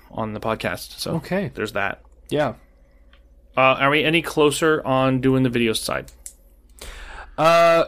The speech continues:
Speaker 1: Had
Speaker 2: we're
Speaker 1: somebody
Speaker 2: getting
Speaker 1: asked me
Speaker 2: there.
Speaker 1: the other day when
Speaker 2: Ooh.
Speaker 1: that is gonna be up and running, and I didn't have an answer. So
Speaker 2: We are getting there.
Speaker 1: Okay.
Speaker 2: Uh, we're getting there. We're getting there. I'm still, um...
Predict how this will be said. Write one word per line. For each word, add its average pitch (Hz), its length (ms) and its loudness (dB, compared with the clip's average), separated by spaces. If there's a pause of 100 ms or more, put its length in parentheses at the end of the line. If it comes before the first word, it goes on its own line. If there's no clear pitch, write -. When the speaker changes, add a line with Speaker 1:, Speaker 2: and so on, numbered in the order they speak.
Speaker 1:
Had - 80 -10
Speaker 2:
we're 196 120 6
Speaker 1:
somebody 139 240 6
Speaker 2:
getting 156 160 8
Speaker 1:
asked 147 180 4
me 131 60 -2
Speaker 2:
there. 120 180 0
Speaker 1:
the 120 120 2
other 120 140 0
day 123 420 0
when 127 320 2
Speaker 2:
Ooh. 120 40 2
Speaker 1:
that 117 180 0
is 117 100 -6
gonna 120 200 0
be 117 200 0
up 120 160 -4
and 117 120 -2
running, 117 320 -2
and 110 180 -4
I 104 180 -4
didn't 110 480 -8
have 107 140 -2
an - 60 -6
answer. 104 460 -6
So 107 200 -6
Speaker 2:
We 123 540 -2
are 110 360 -4 (280)
getting 87 520 -8
there. - 880 -12 (420)
Speaker 1:
Okay. 107 200 -2 (380)
Speaker 2:
Uh, 135 220 0
we're 175 140 2
getting 175 200 2
there. 165 300 -2
We're 151 100 -4
getting 156 200 0
there. 151 300 -2
I'm 135 300 2
still, 139 720 -2
um... 117 600 -4